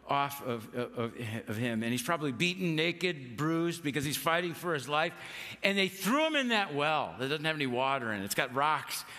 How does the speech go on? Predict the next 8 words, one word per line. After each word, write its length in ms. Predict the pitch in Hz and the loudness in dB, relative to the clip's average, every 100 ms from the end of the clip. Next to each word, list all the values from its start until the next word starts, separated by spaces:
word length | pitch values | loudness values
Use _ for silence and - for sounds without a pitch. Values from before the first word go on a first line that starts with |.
| - | -8
on 180 | - 123 | -2 -2
the 80 | 117 | 0
bottom. 500 | 113 127 117 113 104 - - - | 0 2 2 0 -6 -8 -8 -2
And 120 | 139 | 0
he 80 | 131 | 0
hits 400 | 139 214 - - | 0 0 -2 -2
the 120 | 151 | -2
bottom 800 | 110 127 113 110 107 95 92 | 0 0 2 0 0 -4 -8